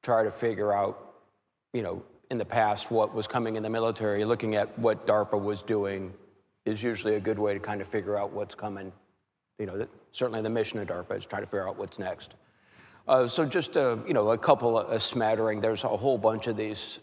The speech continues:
uh, you know, that I could have put on the chart. Uh, things like Have Blue, the, the prototype for the stealth fighter.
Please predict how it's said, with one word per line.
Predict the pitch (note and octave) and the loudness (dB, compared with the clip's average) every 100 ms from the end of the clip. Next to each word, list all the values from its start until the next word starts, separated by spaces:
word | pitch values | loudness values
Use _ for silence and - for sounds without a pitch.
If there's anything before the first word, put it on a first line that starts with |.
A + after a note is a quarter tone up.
| - | -6
uh, | G2+ F#2+ F#2+ G2 G2+ _ _ _ _ _ _ _ _ - | -4 -4 -6 -8 -12 _ _ _ _ _ _ _ _ -14
you | B2+ | -6
know, | G#2 | -4
that | F#2+ F#2+ | -2 -2
I | F#2+ | -2
could | F#2+ A2 G#2 | -2 -2 -2
have | - | -4
put | G#2 | -4
on | F#2+ F#2+ | -4 -6
the | F2+ | -8
chart. | - F#2 F#2 G2 - _ _ _ _ _ _ - | -6 -6 -6 -12 -18 _ _ _ _ _ _ -4
Uh, | A2 A2+ A2+ | 0 0 2
things | C3 A#2+ | 0 2
like | B2+ A#2 | 0 0
Have | A2+ G#2 G#2+ G2+ | 2 0 0 -2
Blue, | G#2 G#2 G#2 | -2 0 0
the, | G2+ F#2+ F#2 F#2 | 0 -2 -4 -6
the | |
prototype | F#2+ A2+ G#2 G#2+ G2+ | -4 -2 -2 -4 -4
for | G2+ | -6
the | F#2+ | -6
stealth | - G2+ F#2+ | -4 -4 -4
fighter. | G2 G2+ G2 G2 | -4 -4 -4 -6